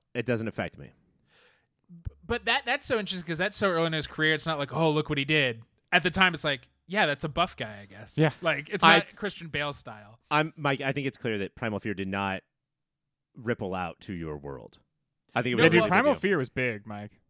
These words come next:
Speaker 2: It can't, I, it came out of the age that I constantly confuse it with Primal Fear, Cape Fear, Fear. And I've never seen any of them 'cause I get confused and walk away from Blockbuster.
Speaker 1: The three types of fear, as any
Speaker 2: Yes.
Speaker 1: psychologist would tell you.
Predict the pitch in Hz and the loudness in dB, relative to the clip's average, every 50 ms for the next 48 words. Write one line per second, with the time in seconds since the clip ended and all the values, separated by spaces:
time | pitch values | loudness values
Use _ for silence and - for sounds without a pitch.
0 | _ _ - 190 190 - - 214 208 202 190 - 185 190 180 185 180 214 220 214 | _ _ -12 -12 -12 -10 -8 -6 -6 -6 -6 -6 -8 -8 -8 -8 -8 -8 -6 -4
1 | 220 214 202 190 180 185 185 185 165 143 170 160 151 143 - 175 165 160 - 180 | -2 -4 -4 -4 -2 -2 -2 -2 -4 -6 -6 -6 -6 -6 -6 -6 -8 -8 -8 -12
2 | 165 180 156 - 175 160 143 151 143 131 135 127 117 - _ _ _ _ _ - | -12 -14 -12 -8 -8 -8 -8 -8 -10 -12 -14 -16 -16 -18 _ _ _ _ _ -6
3 | - - 190 190 202 190 - 214 196 190 170 - - 180 170 - - - - 160 | -4 -2 -2 -2 -2 -4 -4 -2 -2 -2 -2 0 0 0 0 0 -2 -4 0 0
4 | 156 147 - - - - 135 117 104 90 - _ _ _ - - 156 151 131 123 | 0 0 -2 -4 -8 -8 -6 -6 -8 -12 -18 _ _ _ -8 -2 0 0 0 0
5 | 151 160 160 156 175 - - 190 175 165 156 156 151 151 139 156 151 143 - 147 | 2 2 2 2 0 -2 -2 0 0 2 2 2 2 0 0 -2 -4 -6 -6 -8
6 | 131 135 131 127 151 160 - - 165 143 - 160 147 143 143 120 127 127 127 123 | -6 -6 -4 -4 -4 -6 -6 -8 -10 -8 -4 -2 -2 -2 -2 -4 -4 -2 0 0
7 | 127 - - 135 127 117 117 127 123 120 113 110 - - 107 110 - - - 156 | 0 0 -2 -4 -4 -4 -6 -8 -8 -8 -8 -10 -12 -14 -16 -16 -12 -6 -2 0
8 | 143 - 165 156 147 151 151 135 - - 127 - - 139 123 87 73 76 - _ | 2 4 4 4 6 6 6 6 4 2 -4 -2 2 2 2 2 0 -4 -10 _
9 | _ _ _ _ _ _ - 120 123 131 123 123 117 113 101 - 117 98 113 110 | _ _ _ _ _ _ 0 0 2 2 2 0 0 -2 -2 -2 -2 0 0 0
10 | 101 92 90 90 - 92 82 92 85 80 78 76 | 0 0 -2 -4 -6 -4 -2 -2 -2 -2 -4 -6